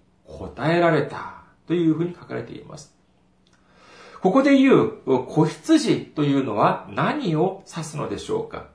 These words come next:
新約聖書、ヨハネの福音書一章二十九節を見てみます。ヨハネの福音書一章二十九節。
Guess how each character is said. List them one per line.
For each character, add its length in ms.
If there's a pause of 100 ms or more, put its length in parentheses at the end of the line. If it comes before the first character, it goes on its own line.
(1500)
新 200
約 180
聖 200
書、 240
ヨ 120
ハ 120
ネ 100
の 140
福 260
音 140
書 340
一 100
章 380
二 180
十 380
九 260
節 280
を 80
見 120
て 80
み 120
ま 140
す。 200
ヨ 120
ハ 80
ネ 120
の 100
福 200
音 140
書 200
一 80
章 320
二 140
十 220
九 200
節。 380